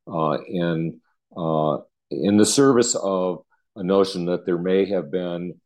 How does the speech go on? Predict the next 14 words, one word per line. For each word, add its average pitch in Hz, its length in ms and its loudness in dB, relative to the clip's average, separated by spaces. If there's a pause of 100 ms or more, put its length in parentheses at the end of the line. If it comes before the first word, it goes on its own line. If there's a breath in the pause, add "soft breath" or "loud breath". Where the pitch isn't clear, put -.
(120)
this 92 580 0 (100)
prior 87 380 2
civilization, 76 960 -6
which 82 300 0 (360 soft breath)
for 95 140 4
the 85 100 2 (300)
purposes 107 600 0
of 85 180 -4
conversation, 85 760 -2
we'll 82 180 -6
use 82 240 0
the 71 120 0
A 80 280 0
word, 67 480 -4